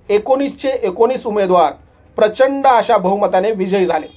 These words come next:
Advocate डॉक्टर गुणरत्न सदावर्ते साहेब यांनी या निवडणुकीच्या कालखंडामध्ये संपूर्ण महाराष्ट्रभराचा दौरा केला,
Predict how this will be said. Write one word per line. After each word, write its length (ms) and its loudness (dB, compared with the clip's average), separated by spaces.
Advocate 440 2
डॉक्टर 300 2
गुणरत्न 480 0
सदावर्ते 500 2
साहेब 220 0
यांनी 300 -2
या 160 4
निवडणुकीच्या 640 0
कालखंडामध्ये 680 0
संपूर्ण 540 -2
महाराष्ट्रभराचा 960 0
दौरा 300 4
केला, 300 0